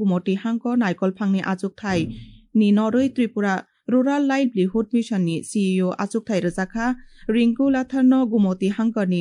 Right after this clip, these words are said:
ডিএম আচুকথাই বারজা রোজাখা। আইএএস ডক্টর শৈলেশন স্কিল ডেভেলপমেন্টনি বারজানি ইয়াকানমুং রোজাখা। ইয়াঙ্গো আইএএস প্রদীপকে বারজামানখা স্কিল ডেভেলপমেন্টনি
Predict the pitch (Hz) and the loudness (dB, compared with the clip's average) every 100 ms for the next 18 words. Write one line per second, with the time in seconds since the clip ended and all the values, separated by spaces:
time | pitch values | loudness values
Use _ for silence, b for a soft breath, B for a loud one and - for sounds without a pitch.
0 | 175 196 190 202 214 202 202 202 202 208 | -2 -2 0 -2 -2 -4 -4 -4 -6 -4
1 | 202 196 190 180 160 170 170 190 160 - | -2 -2 -2 -4 -4 -4 -4 -2 -4 -6
2 | B B B B - 208 220 220 214 247 | B B B B -4 -2 0 -2 -2 -2
3 | 254 220 208 247 233 214 b b - 233 | 0 -2 -2 -4 -4 -6 b b -2 0
4 | 233 269 285 285 233 - 262 240 208 196 | 2 0 2 0 -2 -2 -2 0 0 0
5 | 202 226 220 196 170 208 196 185 175 180 | -2 0 2 2 0 0 0 -2 -2 -2
6 | 226 B - 240 247 220 185 165 165 165 | -4 B 0 0 2 0 0 0 -2 -4
7 | 196 - 240 254 226 208 202 202 202 - | -6 -4 -4 -2 0 0 2 0 -2 -2
8 | 202 190 202 202 226 233 - - 214 202 | -2 -2 -2 -4 -4 -8 -8 -2 -2 -2
9 | 202 - 208 196 214 240 226 185 190 196 | -4 -2 -2 -2 -2 -2 0 0 0 -2
10 | 220 220 - 240 240 208 196 208 220 214 | -6 -6 -4 -2 0 -2 -2 -2 -2 0
11 | 214 | 0